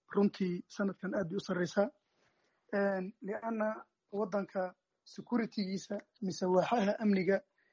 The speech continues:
feejignaan aad u weyn bay ku jiraan. Een, waxaana la xoojiyey meelaha laga filan karo inay dhibaatooyinka ka dhacaan oo dhan.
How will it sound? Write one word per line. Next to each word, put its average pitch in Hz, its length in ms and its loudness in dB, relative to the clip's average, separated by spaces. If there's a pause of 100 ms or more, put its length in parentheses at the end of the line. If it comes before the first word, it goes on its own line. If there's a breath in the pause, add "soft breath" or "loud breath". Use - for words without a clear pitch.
(220)
feejignaan 196 520 2
aad 220 260 0
u 220 60 -6
weyn 208 160 -4 (240)
bay 180 100 -8
ku - 140 -14
jiraan. 185 340 -4 (280)
Een, 185 680 -2
waxaana 196 280 -2
la 190 120 -2
xoojiyey 190 600 -2 (440)
meelaha 196 460 4
laga 196 180 0
filan 208 240 -6
karo 190 120 -6
inay 190 140 -8
dhibaatooyinka 180 500 -8
ka 208 80 -8
dhacaan 185 240 -8
oo 196 60 -6
dhan. 208 180 -2